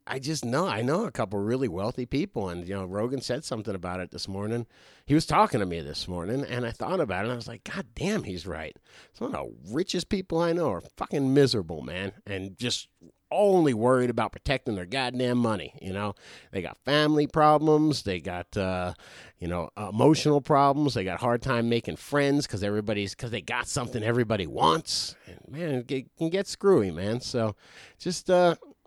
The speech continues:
man, enjoy the journey. There is a, a Buddhist thought that says the joy is in the doing, and I really do try to live my life according to that, man.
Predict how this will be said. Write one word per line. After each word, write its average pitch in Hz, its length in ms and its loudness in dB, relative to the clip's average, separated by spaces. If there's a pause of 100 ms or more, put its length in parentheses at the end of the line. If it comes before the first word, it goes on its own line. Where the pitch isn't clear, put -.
man, 165 200 0
enjoy 135 500 2
the 104 140 -2
journey. 92 640 0
There 107 240 -2
is 107 140 -2
a, 107 140 -2
a 107 140 -4
Buddhist 143 600 2
thought 113 340 2
that 113 180 -6
says 107 380 -4
the 90 140 -8
joy 120 560 4
is 95 180 -6
in 123 340 -2
the 123 180 -2 (120)
doing, 90 500 -4 (200)
and 92 320 -8
I 90 120 -12
really 123 380 0
do 113 180 0
try 104 220 -4
to 92 60 -4
live 92 200 -6
my 95 120 -4
life 87 320 -8
according 82 420 -10
to 98 100 -12
that, 80 260 -12
man. 87 240 -12